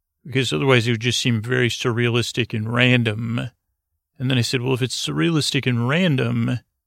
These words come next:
I mean, I guess this is like a, like an egg in a hatching and a w-, whatever situation,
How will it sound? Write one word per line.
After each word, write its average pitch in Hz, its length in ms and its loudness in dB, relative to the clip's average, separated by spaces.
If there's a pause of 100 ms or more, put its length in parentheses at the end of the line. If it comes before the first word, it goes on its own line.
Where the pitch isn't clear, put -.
(240)
I 139 40 -8
mean, 147 120 -2
I 156 40 0
guess 165 200 0
this 156 180 -2
is 135 140 -4
like 123 220 2
a, 120 160 2
like 120 320 -2
an 127 80 -2
egg 123 200 4
in 120 120 4
a 110 100 0
hatching 120 640 0
and 110 120 -2
a 120 140 -4
w-, 131 360 -6
whatever 120 400 -2
situation, 127 1040 -4